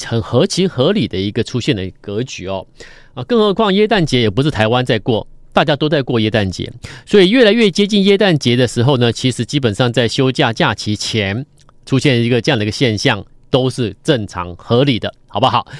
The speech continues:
所以不要太，做太多的过度的解读啦，因为我发现很多投资朋友只要看到指数跌了，他就会一直要去解读它，好像世界末日了，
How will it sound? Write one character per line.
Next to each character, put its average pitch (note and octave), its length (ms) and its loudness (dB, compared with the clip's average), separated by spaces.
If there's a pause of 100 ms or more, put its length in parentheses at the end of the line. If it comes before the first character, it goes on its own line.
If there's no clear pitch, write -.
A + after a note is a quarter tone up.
(320)
所 E3+ 160 4
以 C3+ 320 4
不 - 160 0
要 F3 180 6
太， D3 360 0
做 D#3 220 2
太 D3 240 0
多 C3+ 220 0
的 G#2+ 540 0
过 D3+ 260 0
度 C#3 260 0
的 G#2 240 -2
解 G2+ 440 -4 (100)
读 F#2+ 240 -8
啦， F#2+ 200 0 (360)
因 D#3+ 140 2
为 D#3+ 280 4
我 A2+ 140 0
发 D3 180 0
现 D3 160 0
很 A2 160 -2
多 B2+ 140 -2
投 A#2+ 140 -2
资 C3 160 -4
朋 B2 120 -2
友 A2+ 100 0
只 - 140 -8
要 B2 80 2
看 D3 160 0
到 C#3+ 120 2
指 G#2 160 -12
数 D3+ 140 -6
跌 A2 280 -2
了， B2 180 2 (540)
他 C#4 100 2
就 D4 140 2
会 C#4+ 180 4
一 C#4+ 80 4
直 F#3+ 120 0
要 G3 80 4
去 G3+ 120 -4
解 A#2 220 0
读 A#2 140 -4
它， C#3 340 0 (480)
好 - 220 0
像 D3 520 2 (640)
世 A#3+ 200 0
界 A3+ 120 6
末 A#3 240 4
日 A3+ 160 4
了， A2+ 180 2